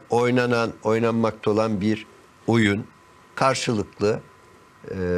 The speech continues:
siyah ve beyaz iki oyuncu olarak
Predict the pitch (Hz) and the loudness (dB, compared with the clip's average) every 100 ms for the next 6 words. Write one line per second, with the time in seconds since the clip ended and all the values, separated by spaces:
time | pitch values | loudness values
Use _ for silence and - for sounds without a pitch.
0 | 85 85 80 78 80 50 - - - - | 0 0 -2 -2 -4 -6 -10 -14 -8 0
1 | 117 107 104 92 101 104 98 - - - | 0 0 -2 -2 0 2 0 -2 -10 -20
2 | - - 90 95 104 98 101 90 90 151 | -12 -4 -2 0 0 0 0 0 0 -2